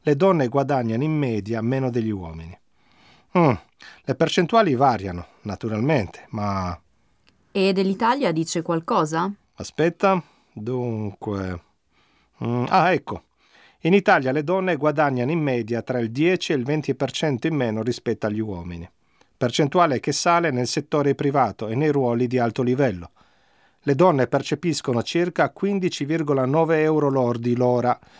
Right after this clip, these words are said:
Speaker 1: contro i sedici virgola otto degli uomini. Ma la differenza annua è superiore a causa di una maggiore incidenza di contratti part-time e interruzione di carriera, con una disparità giornaliera di quasi trenta euro nel settore privato.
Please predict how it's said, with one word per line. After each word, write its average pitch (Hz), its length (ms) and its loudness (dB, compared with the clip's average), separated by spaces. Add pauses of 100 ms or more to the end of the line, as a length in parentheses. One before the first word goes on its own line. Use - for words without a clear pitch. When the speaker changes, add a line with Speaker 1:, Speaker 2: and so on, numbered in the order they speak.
(200)
Speaker 1:
contro 190 340 2
i 123 40 2
sedici 160 460 0
virgola 175 420 4
otto 123 320 0
degli 131 240 0
uomini. 95 500 -6 (580)
Ma 127 100 -2
la 131 80 2
differenza 180 560 2
annua 202 320 2
è - 20 2
superiore 147 580 0
a 120 60 -2
causa 175 420 0
di 120 100 -6
una 127 140 -2
maggiore 131 440 0
incidenza 113 600 -2
di 113 140 -4
contratti 135 560 -2
part-time 127 960 -2 (260)
e - 120 0
interruzione 147 640 2
di 127 100 0
carriera, 104 540 -2 (460)
con 156 180 4
una 185 180 6
disparità 151 640 0
giornaliera 160 640 0
di 139 100 -6
quasi 131 500 0
trenta 190 460 2
euro 127 320 0
nel 147 180 0
settore 117 440 -2
privato. 107 560 -6